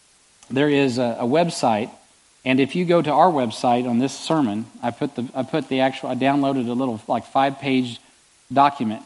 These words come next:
that you can read, and it has, and you can get, find the links to this. It's on, uh, it's on, uh, world happiness dot report,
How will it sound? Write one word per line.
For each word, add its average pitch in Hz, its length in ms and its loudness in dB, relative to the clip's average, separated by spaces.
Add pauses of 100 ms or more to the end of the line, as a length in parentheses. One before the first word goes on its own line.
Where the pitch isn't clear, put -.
that 120 100 -6
you 120 180 0
can 117 160 -2
read, 120 380 0
and 117 160 -4
it 117 180 -4
has, 123 220 -4
and 123 220 -4
you 127 80 2
can 120 80 -2
get, 123 180 -2
find 123 240 0
the 107 60 -2
links 120 300 -2
to 110 80 -6
this. 104 260 -8
It's 113 180 -8
on, 110 260 -2
uh, 101 200 -6 (560)
it's 117 180 -6
on, 117 240 2
uh, 110 160 -2
world 127 400 2
happiness 120 580 0
dot 127 300 2
report, 113 380 -6